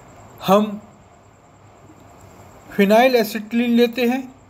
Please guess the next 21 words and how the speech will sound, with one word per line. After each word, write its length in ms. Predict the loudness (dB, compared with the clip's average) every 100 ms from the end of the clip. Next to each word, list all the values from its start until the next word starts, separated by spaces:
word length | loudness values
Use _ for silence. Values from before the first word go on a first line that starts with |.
| -20 -20 _ _ _ _
जिसमें 360 | -6 -4 0 0
एसिटिलीन 720 | 2 -2 -4 -10 -8 -4 -2
का 120 | 0
जो 160 | 0 0
हाइड्रोजन 580 | 0 0 0 0 2 0
है 180 | -2 -6 -20 -20 -8
वो 120 | 2
एक 240 | 2 2 -2
अम्लीय 400 | -4 -2 0 -2
हाइड्रोजन 520 | 0 0 2 2 0
होता 280 | 0 0 0
है 140 | 0
जो 100 | -2
है। 160 | -2 -4 -8 _ _ _ -20 -20 -20 _ _ _ _ -4
इसकी 300 | -4 -2 2
अभिक्रिया 640 | 2 2 -2 0 0 0 -6 -20 _ _ _ _ -20 -12 0
हम 380 | 0 0 -6 -14 _ _ _ _ _ _ _ _ _ _ -20 _ -20 -20 -20 -20 -6
इथाइल 420 | -6 -4 0 0 2
मैग्नीशियम 580 | -2 -2 -2 -4 -4 0
ब्रोमाइड 400 | 0 2 0 0
से 180 | -4